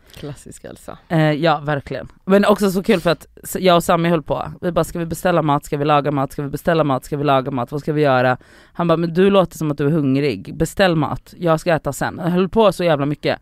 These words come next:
Speaker 2: Sen han bara, "Elsa kommer hem om fem minuter." Jag bara, "Ja, men då löser sig allt." Du ma-, då, och han bara, "Menar du livet eller?" Jag bara, "Ja, men typ." Fast jag menar också, jag visste att hon skulle ta med sig rester hem till mig.
Speaker 1: Mhm.
Speaker 2: Eh,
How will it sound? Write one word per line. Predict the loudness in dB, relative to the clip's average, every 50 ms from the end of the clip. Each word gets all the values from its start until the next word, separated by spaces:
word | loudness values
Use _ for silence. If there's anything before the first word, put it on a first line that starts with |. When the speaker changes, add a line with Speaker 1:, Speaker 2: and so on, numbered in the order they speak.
| _ _ _ _ _ _ -20 -20 _ _ _ _ -10 -4
Speaker 2:
Sen | 0 0
han | 2 2
bara, | 2 2
"Elsa | 2 0 -2 0 -2 -4
kommer | -2 0 0 0
hem | 0 -2
om | -4
fem | -4 -6 -8
minuter." | -8 -8 -10 -12 -12 -12 -14 -14 _ _ _ _ _ _ _ _ _
Jag | -8 -4 -2
bara, | -2 -2 -2 -4 -10 _
"Ja, | -2 0
men | 0 0
då | 0 -2 -4
löser | -4 -4 -6 -6 -10 -12 -12 -10
sig | -10 -8 -8
allt." | -10 -12 -16 _ _ _ _
Du | -4 -2 0
ma-, | 2 0 0 0
då, | 0 -2 0 2
och | 4 4 4 4
han | 4 2 2 2
bara, | 2 0 0 -4 _ _ _ _ _ _ _ _
"Menar | 0 2 2 4 4 4 4
du | 4
livet | 6 6 6 4 4 2 0 -4 -6 -4
eller?" | -4 -4 -4 -6 -6 -10 _ _ _ _ _ _ _ _ -2 0
Jag | 2 2
bara, | 2 2 0 0 _ 2
"Ja, | 2 4
men | 4 4 2 2
typ." | 2 2 2 2 2 0 -2 -14 -18 -12 -2 0
Fast | 0 2 2
jag | 0 0
menar | 2 2 2 0
också, | 0 0 0 0
jag | 2
visste | 2 0 -2 -2 -4
att | -2
hon | -2 -4
skulle | -4 -4 -6 -4
ta | -2 -2
med | -2 -2 0
sig | 0 0
rester | 0 -2 -6 -4 -2 -2
hem | -2 -2 -6 -8
till | -10 -12
mig. | -12 -12 -12
Speaker 1:
Mhm. | -12 -10 -10 -12 -14 -16 -18 -20 -20 -20 -20 _ _ _ _ -8
Speaker 2:
Eh, | -4 -2 0 0 0 0 -2 -4 -6